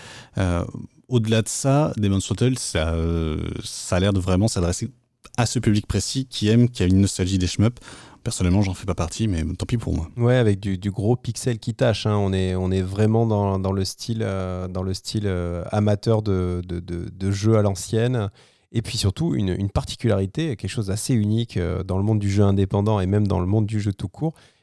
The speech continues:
Speaker 2: il ne sortira qu'en cartouche. Euh, il ne sera pas disponible en digital. Donc si vous voulez jouer à Demon's Throttle, ça sera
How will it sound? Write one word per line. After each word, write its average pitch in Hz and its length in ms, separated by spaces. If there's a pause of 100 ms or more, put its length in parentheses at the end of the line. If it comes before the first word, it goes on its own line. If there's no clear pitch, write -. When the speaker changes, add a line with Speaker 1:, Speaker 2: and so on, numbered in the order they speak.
(120)
Speaker 2:
il 107 120
ne 104 60
sortira 123 460 (120)
qu'en 160 140
cartouche. - 560 (280)
Euh, 90 220
il 90 80
ne 90 80
sera 101 220
pas 120 160
disponible 117 440
en 101 60
digital. 98 540
Donc 92 160
si - 80
vous 90 80
voulez 90 160
jouer 107 320
à 87 160
Demon's 92 300
Throttle, 101 380
ça - 160
sera - 280